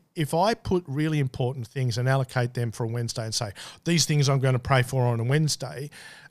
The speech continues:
um, they will often be the things that I don't end up praying for because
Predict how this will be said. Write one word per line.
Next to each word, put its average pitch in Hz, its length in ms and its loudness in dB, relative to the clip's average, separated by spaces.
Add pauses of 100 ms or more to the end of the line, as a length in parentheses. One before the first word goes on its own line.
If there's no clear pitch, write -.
um, 123 380 2
they 156 160 6
will 170 220 2
often 143 260 2
be 139 160 2
the 131 100 2
things 135 360 0
that 123 120 -2
I 123 100 0
don't 127 420 0
end 123 220 -4
up 117 220 -6
praying 131 340 -2
for 117 280 -10
because 120 580 -2